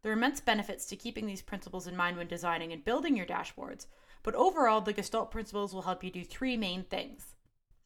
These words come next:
One, determine which visual elements will have the greatest impact on your audience.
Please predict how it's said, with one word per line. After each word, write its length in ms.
One, 360
determine 520
which 180
visual 400
elements 480
will 60
have 180
the 80
greatest 320
impact 440
on 140
your 140
audience. 540